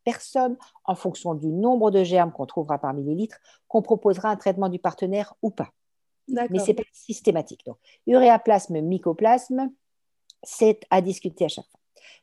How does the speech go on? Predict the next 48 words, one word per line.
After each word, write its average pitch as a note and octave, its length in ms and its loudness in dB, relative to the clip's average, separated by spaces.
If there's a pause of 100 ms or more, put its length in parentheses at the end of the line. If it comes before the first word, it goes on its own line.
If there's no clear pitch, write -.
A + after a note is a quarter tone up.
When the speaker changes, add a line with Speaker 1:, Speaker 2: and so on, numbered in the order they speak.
Speaker 1:
Donc, C4 280 2 (280)
dans A#3 140 4
la A#3 140 6
vaginose B2+ 500 -6
classique, F#3+ 640 0 (140)
on C4+ 200 -2
a A3+ 60 -2
un F#3+ 120 0
score D3+ 300 -2
de C#3 100 -4
Nugent B2+ 480 -6
qui A2 100 -14
est - 20 -20
supérieur A2+ 540 -14
à F#3+ 100 0
quatre, B3 460 6 (100)
on C#4 180 6
n'a D#3+ 160 0
plus - 160 -8
de A#2 60 -8
lactobacilles D#3 800 -4
et A3 140 4
on F3+ 120 2
a G3+ 100 0
de D#3+ 160 -2
nombreuses G3+ 460 -2
colonies F3 500 -2
de G3+ 180 4
Gardnerella. E3 480 -2 (720)
On A3 80 2
va B3 140 6
les C4 140 2
traiter B3+ 360 0
donc F3+ 200 -2
avec C#3 260 -4
un G#3 120 -2
antibiotique F3 840 -6
dose G#3 280 2
unique G3 300 -2
qui - 120 -16
s'appelle G3 360 -4
le F#3 100 0
Secnol. - 540 -6 (380)
Ce E3 100 -8
sont G#3+ 180 -4
des E3 160 -2
petits - 320 -4
granulés F#3 600 2